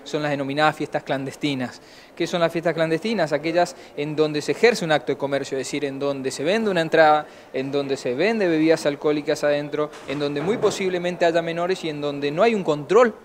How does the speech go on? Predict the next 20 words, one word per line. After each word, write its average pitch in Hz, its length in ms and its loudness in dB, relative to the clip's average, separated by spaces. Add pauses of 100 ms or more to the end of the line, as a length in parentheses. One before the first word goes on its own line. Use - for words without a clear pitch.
(200)
por 139 180 4
parte 135 280 4
del 123 80 2
municipio. 127 440 -2
Digo 175 200 4
esto 185 200 -2
para 180 340 6 (440)
diferenciar 151 960 2 (120)
y 147 140 -8
no 156 120 -4
confundir 156 540 -2
como 147 280 -2
que 135 120 0
nosotros 151 320 -2
vamos 147 240 0
a 151 40 2
avanzar 143 320 2
en 143 100 0
la 131 120 4
prohibición 135 520 -2